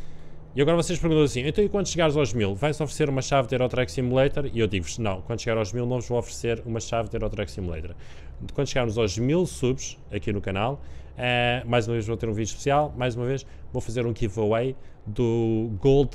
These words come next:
Bundle, ah, do Eurotrack, isto é tudo chaves Steam,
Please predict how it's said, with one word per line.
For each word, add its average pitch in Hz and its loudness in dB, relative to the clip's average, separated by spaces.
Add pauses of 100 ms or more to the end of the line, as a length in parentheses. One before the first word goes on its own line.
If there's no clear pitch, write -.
(140)
Bundle, 127 2 (380)
ah, 120 2
do 120 2
Eurotrack, 120 2
isto 113 -4
é 110 0
tudo 117 0
chaves 110 2
Steam, 123 -2